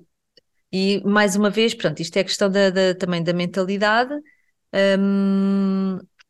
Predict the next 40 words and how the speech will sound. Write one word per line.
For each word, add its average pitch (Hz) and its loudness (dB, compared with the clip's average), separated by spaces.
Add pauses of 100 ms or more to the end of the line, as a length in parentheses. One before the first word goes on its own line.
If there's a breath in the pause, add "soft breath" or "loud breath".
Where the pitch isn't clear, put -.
(120)
mas 190 2
vou, 190 0
vou 220 2
só 233 2
dizer 214 0
o 233 2
que 233 2
é - 2
que 233 -10
o - -10
Papa 220 2
Francisco 202 -6
também 202 -2
diz 202 -2
em 208 0
relação 202 -2
a - 0
esta 202 -4
questão 202 -6
da 190 2
casa, 151 -4
porque - -10
isto - -8
é, 196 -2
é 180 -2
importante. 160 -8
Ele 190 -2
diz: 156 -6
"Uma 285 0
família 180 -2
e 180 -2
uma 226 0
casa 196 0
são 208 -2
duas 220 -2
realidades 190 -2
que - -14
se - -8
reclamam 214 0
mutuamente. 180 -4